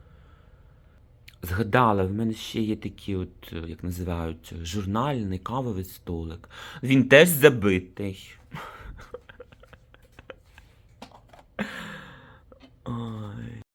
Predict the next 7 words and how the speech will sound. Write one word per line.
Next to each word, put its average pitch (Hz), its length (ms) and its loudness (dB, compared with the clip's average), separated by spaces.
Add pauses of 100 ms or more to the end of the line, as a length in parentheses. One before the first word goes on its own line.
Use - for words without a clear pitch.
(240)
Друзі, 98 440 -4
оці 95 320 -4
от 117 260 -6
гейзерні 107 540 -2
кавоварки 107 600 -6
дуже 107 240 -6
підступні. 78 960 -10